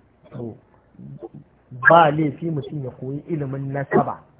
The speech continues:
gwaggwadon abin da zai iya sada zumunta da shi. To, shi ne sai ma da ya ce, "Wa qad warada al-amru bi an yuta'allama min al-ansabi ma tusilu bihi al-arham."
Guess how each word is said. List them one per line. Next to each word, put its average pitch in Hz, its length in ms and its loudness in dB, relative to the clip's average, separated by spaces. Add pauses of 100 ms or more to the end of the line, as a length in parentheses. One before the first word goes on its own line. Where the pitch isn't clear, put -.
(400)
gwaggwadon 147 640 0
abin 151 260 -4
da 143 80 -2
zai 143 260 -6
iya 139 140 -6 (100)
sada 165 380 2
zumunta 123 560 -6
da 104 100 -8
shi. - 240 -20 (1040)
To, 131 100 -12
shi 196 200 -4
ne 185 140 2
sai 160 140 -4
ma 160 160 4
da 147 100 2
ya 139 60 2
ce, 147 120 -4
"Wa 139 140 2
qad 180 200 2
warada 147 520 4 (520)
al-amru 151 680 4 (320)
bi 131 260 -4
an 196 260 4
yuta'allama 175 800 4
min 170 160 2
al-ansabi 156 840 4
ma 156 220 4
tusilu 156 520 4
bihi 143 300 -4
al-arham." 117 600 0